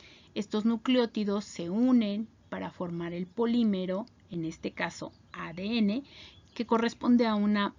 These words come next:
macromolécula. Veámoslo a detalle. Ok, aquí tenemos un monómero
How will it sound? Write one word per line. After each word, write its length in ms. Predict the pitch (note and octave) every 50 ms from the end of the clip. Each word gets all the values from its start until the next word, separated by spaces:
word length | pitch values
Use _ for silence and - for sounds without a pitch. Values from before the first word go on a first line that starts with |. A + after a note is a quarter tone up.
| - -
macromolécula. 1300 | A#3 G#3 G#3 F#3+ F#3 F3+ F3 F3+ - - F3 F3 E3+ E3+ E3 E3 E3 E3 D#3 - _ - - - - - - - - - - - - - - -
Veámoslo 640 | - G#3 G3+ G#3+ G#3+ G#3 G#3+ G#3+ G#3+ A3 G#3+ A3 G3
a 60 | F3
detalle. 520 | F3 E3 E3 - - D3+ D3 - - - - - _ _ _ _ - _ _ _ - _ _ _ _ _ _ _ _ _ _ _ _ _ _ _ _ _ _ _ _ _ _ _ _ _ _ _ _ _ _ _ _ _ _ _ _ _
Ok, 200 | _ F#4 - - F#3+ - - - - - _ _ _ _ _ _ - - _ _ _
aquí 240 | - D4+ D4+ D#4+ C#4+
tenemos 540 | D4+ D#4+ C#4+ B3 G#3+ G3+ G3+ G#3 G#3 - -
un 80 | F3+
monómero 580 | F3+ F#3+ G3+ G#3+ A#3 B3+ C4 B3+ A3+ F#3+ E3+